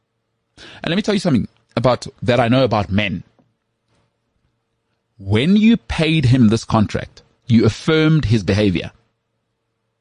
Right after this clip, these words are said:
Arsenal said, "Hmm, you know what? We're gonna overlook the bad stuff 'cause of the good stuff." Well, eventually the good stuff stops, the goals.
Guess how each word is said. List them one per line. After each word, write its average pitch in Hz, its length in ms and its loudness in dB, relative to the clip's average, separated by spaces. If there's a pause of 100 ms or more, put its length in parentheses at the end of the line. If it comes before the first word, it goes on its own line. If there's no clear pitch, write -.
(380)
Arsenal 139 440 0
said, 113 300 -4 (360)
"Hmm, 151 260 -2 (1120)
you 135 80 -4
know 160 100 0
what? 160 160 0
We're 123 100 -4
gonna 147 180 -2
overlook 160 320 0
the - 80 -2
bad 107 280 -4
stuff - 260 -6
'cause 98 140 -2
of 98 60 0
the 95 60 -2
good 104 160 -4
stuff." - 380 -18 (540)
Well, 123 100 0
eventually 160 440 -2
the 156 80 -2
good 117 220 -2
stuff - 420 -4
stops, - 760 -6
the 104 120 0
goals. 113 640 0